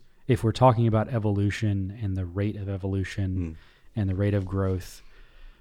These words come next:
Speaker 1: it is because we all have separate responsibilities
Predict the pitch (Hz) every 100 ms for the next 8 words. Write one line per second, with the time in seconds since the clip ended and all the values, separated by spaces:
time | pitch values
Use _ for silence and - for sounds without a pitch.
0 | - _ _ _ _ - 127 - 143 147
1 | 120 120 117 139 135 123 117 123 117 113
2 | 107 98 - - _ _ _ _ - -
3 | 123 107 110 107 - 113 107 117 107 110
4 | 107 104 98 98 -